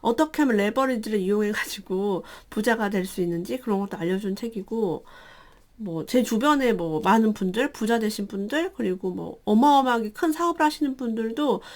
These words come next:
"로버트 기요사키 덕분에 나는 지금 이 자리에 오게 됐다"라고 말씀하시는 분들이 많아요.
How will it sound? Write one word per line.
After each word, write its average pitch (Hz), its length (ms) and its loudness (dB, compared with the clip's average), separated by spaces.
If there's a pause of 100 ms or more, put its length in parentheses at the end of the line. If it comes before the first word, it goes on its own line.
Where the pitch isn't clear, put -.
(160)
"로버트 349 480 8
기요사키 294 460 2
덕분에 247 400 0
나는 208 260 2
지금 240 300 0
이 226 40 0
자리에 233 220 0
오게 208 160 0
됐다"라고 202 560 -4
말씀하시는 233 680 -4
분들이 208 220 -6
많아요. 170 760 -4